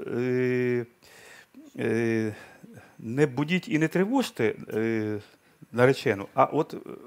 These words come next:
хлопців іноді треба розбудити, тому що вони,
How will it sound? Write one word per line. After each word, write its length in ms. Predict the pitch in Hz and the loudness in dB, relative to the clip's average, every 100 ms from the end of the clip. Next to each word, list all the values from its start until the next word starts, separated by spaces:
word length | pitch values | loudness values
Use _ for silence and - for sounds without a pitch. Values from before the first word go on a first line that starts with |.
| - | -18
хлопців 440 | - 185 226 - | -10 -8 -6 -4
іноді 200 | 135 131 | -4 -4
треба 240 | 127 131 123 | -4 -2 0
розбудити, 600 | 123 113 107 104 85 - - - | -2 -4 -8 -8 -12 -14 -18 -10
тому 220 | 117 139 | -8 -8
що 160 | - 123 | -6 -4
вони, 320 | 139 160 | -2 0